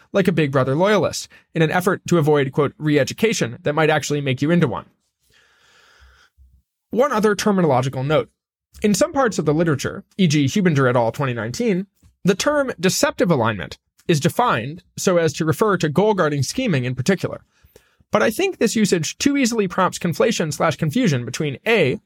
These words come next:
the general possibility of A Is pretending to be more aligned than they are, what I've called alignment faking, and B,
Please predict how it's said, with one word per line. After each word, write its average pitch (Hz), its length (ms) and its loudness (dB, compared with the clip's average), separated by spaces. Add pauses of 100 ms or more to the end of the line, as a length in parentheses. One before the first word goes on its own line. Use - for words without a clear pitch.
the 170 60 2
general 202 400 2
possibility 180 580 -2
of 120 80 -4
A 127 280 2
Is 131 100 -2
pretending 170 380 0
to 143 60 -2
be 147 80 -4
more 139 180 0
aligned 123 300 0
than 104 100 -6
they 92 100 -4
are, 113 360 0 (400)
what 135 120 2
I've 120 160 2
called 113 280 0
alignment 143 420 0
faking, - 460 -4 (300)
and 160 180 2
B, 208 340 0